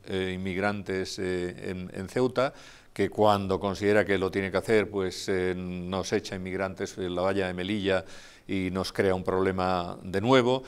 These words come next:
que cuando tiene que, eh, accionar, pues, eh, la llave de las pateras, ahí nos llevan pateras por todas partes.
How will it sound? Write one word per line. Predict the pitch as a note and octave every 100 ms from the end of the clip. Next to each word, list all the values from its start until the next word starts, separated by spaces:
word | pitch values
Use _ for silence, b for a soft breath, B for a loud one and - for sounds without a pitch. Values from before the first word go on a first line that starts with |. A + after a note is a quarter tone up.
| B -
que | G2
cuando | F#2 F#2+ F#2+ F#2+ F#2+ F#2+ F#2+ F#2
tiene | A2+ G#2+
que, | F#2+ G2 F#2
eh, | F#2+ F#2 F2+ F2+ F2 F#2 -
accionar, | F#2 - - F#2+ G#2+ G#2+ F#2 B B B -
pues, | G2+ - -
eh, | G2
la | G2
llave | G2+ G#2
de | G2
las | G2 -
pateras, | G2 G#2+ G2+ G2 G2
ahí | G2
nos | G2+ F#2
llevan | G2+ F#2+
pateras | F#2+ F#2 G2 F#2
por | - F2
todas | G#2 G2+
partes. | C#3 C3 A#2 C3+